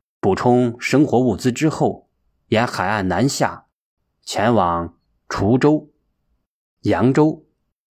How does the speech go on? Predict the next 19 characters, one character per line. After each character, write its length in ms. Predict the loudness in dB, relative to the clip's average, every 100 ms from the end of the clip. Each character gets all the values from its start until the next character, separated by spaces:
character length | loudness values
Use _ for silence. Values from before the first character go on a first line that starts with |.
| _
宁 320 | -4 0 2 2
波 400 | 2 0 -6 _ _ _ _ _ _
去 140 | -8 -4
经 240 | 0 0
商。 360 | 0 -4 -6 _ _ _ _ _ _ _ _ _ _ _ _ _ _ _ _ _ _ _ _ _ _ _ _ -2
天 200 | 2 4
长 180 | 4 4
日 160 | 2
久， 460 | 2 0 0 -4 -12
许 180 | -2 4
多 200 | 6 6
人 260 | 6 2
在 140 | 0 0
当 260 | 2 0
地 340 | 2 2 2 -2
娶 220 | -4 -6
妻 160 | -2 -2
生 300 | 2 2 2
子， 420 | -4 -8 -10